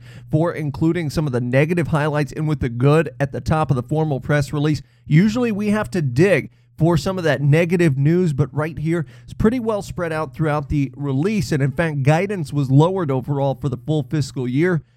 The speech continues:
Usually that gets buried somewhere in the release, but this was right at the top.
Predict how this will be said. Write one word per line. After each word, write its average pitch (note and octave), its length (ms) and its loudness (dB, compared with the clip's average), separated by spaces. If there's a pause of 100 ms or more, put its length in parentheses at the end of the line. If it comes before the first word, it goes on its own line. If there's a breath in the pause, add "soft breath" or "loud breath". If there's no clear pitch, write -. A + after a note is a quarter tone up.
(140 soft breath)
Usually G3 480 2
that E3+ 200 -6
gets C#3 220 -6
buried E3 440 -4
somewhere D3 340 -6
in C#3 100 -4
the B2+ 80 -4
release, B2+ 420 -2
but A#2+ 200 -10
this D#3 180 -2
was C3 180 -4
right C#3 380 -2
at D3 240 -8
the B2 80 -6
top. D3+ 340 -4